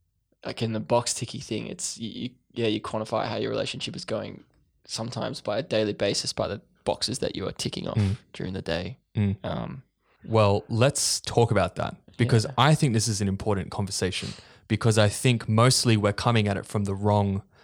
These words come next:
Speaker 2: perspective.
Speaker 1: Mm.
Speaker 2: Um, there's a book that our team is reading at the moment written by Tim Chester, and it's, I think it's called Enjoying God.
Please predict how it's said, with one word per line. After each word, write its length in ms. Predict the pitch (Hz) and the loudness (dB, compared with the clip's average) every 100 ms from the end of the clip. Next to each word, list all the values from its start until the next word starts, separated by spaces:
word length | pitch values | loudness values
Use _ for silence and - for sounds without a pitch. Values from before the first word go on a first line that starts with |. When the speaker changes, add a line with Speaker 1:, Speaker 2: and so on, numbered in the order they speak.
| _ | _
Speaker 2:
perspective. 720 | - 104 - 95 - 73 - - | -6 -2 0 -2 -2 -8 -8 -14
Speaker 1:
Mm. 60 | 160 - _ | -16 -16 _
Speaker 2:
Um, 220 | - 107 104 | 0 2 4
there's 220 | 131 131 | 4 4
a 40 | |
book 380 | 104 - 139 - | 2 4 2 2
that 280 | 113 104 - | 4 4 4
our 140 | 107 110 | 2 4
team 280 | - 123 113 | 4 4 4
is 140 | 101 | 2
reading 240 | 104 110 | -2 -2
at 120 | 107 - | -4 -4
the 60 | |
moment 460 | 101 101 101 90 - _ _ _ _ _ _ - - _ _ _ _ | -2 0 0 -2 -8 _ _ _ _ _ _ -10 -10 _ _ _ _
written 340 | 107 117 117 101 | 0 2 2 2
by 200 | 104 98 | 4 2
Tim 300 | - 117 101 | 2 2 2
Chester, 640 | - 104 - - 87 120 - _ - - _ _ | 0 0 0 0 0 -2 -6 _ -20 -20 _ _
and 160 | 107 107 | 4 6
it's, 260 | 104 - - | 4 2 2
I 100 | 107 | 2
think 300 | - 156 190 | 4 2 4
it's 120 | 208 | 0
called 300 | - 127 113 | 2 2 4
Enjoying 560 | 101 92 110 113 107 95 | 2 2 2 2 2 2
God. 420 | 98 95 - | 2 2 -2